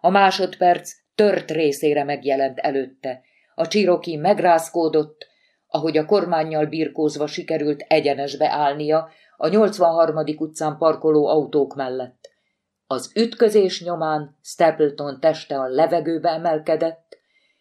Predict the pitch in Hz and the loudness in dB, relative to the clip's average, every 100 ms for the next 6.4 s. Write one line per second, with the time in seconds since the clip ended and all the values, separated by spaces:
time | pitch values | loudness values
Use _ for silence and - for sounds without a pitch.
0 | _ _ 156 160 156 - 247 214 208 160 | _ _ -2 0 0 2 2 2 0 0
1 | 156 175 - 160 143 139 - 151 143 143 | 0 -6 -4 -6 -4 -6 -6 -4 -4 -2
2 | 185 151 139 139 139 135 135 - 131 - | 0 2 2 -2 0 -2 -4 -6 -6 -2
3 | 139 139 135 _ - _ _ _ _ _ | -2 -2 -8 _ -20 _ _ _ _ _
4 | _ 143 131 147 135 139 175 - 147 139 | _ -4 -2 -4 -6 -8 -10 -8 -8 -6
5 | 143 135 156 131 131 - 131 123 131 131 | -8 -4 -4 -4 -8 -10 -10 -10 -12 -10
6 | 139 139 135 - | -6 -6 -8 -20